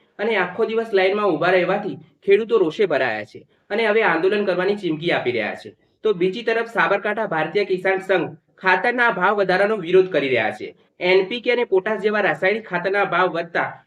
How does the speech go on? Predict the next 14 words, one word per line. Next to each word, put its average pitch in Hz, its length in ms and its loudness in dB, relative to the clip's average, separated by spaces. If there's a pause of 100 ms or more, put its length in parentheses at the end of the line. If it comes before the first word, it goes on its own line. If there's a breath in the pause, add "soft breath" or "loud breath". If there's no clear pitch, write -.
(140)
ખેડૂતોમાં 214 500 4
હાલ 214 240 0
નારાજગી 175 440 0
જોવા 156 240 0
મળી 123 180 0
રહી 104 180 -2
છે. 101 220 -14 (960)
એક 196 180 -4
તો 214 100 0
હાલ 202 200 2
યુરિયા 196 280 0
ખાતરની 208 380 2
અછત 202 300 -2
છે - 260 -10